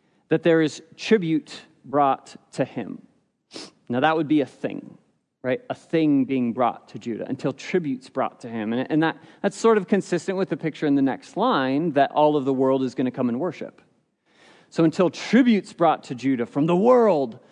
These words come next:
Uh, the difficulty with the interpretation tribute is that the next line also seems to associate personhood with Shiloh.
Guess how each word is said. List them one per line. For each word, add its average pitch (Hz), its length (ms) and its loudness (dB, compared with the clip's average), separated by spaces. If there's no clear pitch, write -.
Uh, 147 100 -2
the 143 120 2
difficulty 196 720 2
with 165 440 -2
the 151 100 2
interpretation 147 720 -2
tribute 120 640 -4
is 143 180 0
that 135 220 0
the 143 80 0
next 175 280 -2
line 175 320 0
also 175 300 0
seems 147 540 0
to 139 160 -4
associate 123 840 -4
personhood 117 720 -4
with 104 220 -10
Shiloh. - 500 -14